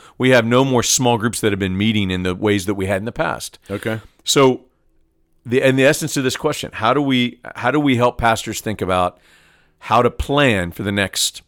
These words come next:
Speaker 1: six months when it comes to evaluating the different things that were maybe traditional, a tradition in the church, but not fruitful in the church?
Speaker 2: I, I, I put,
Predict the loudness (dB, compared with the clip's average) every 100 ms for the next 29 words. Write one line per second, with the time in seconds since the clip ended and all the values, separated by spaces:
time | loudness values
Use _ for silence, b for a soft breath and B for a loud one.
0 | _ -8 -4 -2 -2 -4 -4 0 0 -2
1 | -4 -8 -8 b b -4 -4 -2 -2 0
2 | -2 -2 0 0 -4 0 2 4 4 2
3 | 2 -2 -6 b b -8 -4 -4 -4 -2
4 | -2 0 0 2 0 0 -4 -6 -2 0
5 | 2 0 0 -4 b b b -4 -2 2
6 | 2 2 0 0 0 -2 0 0 2 0
7 | 0 -2 -4 -18 -20 -10 -8 -8 -8 -12
8 | -14 -20 _ _ _ _ _ _ _ _
9 | _ _ _ _ _ _ _ -2 0 2
10 | 2 2 0 -2 2 4 4 0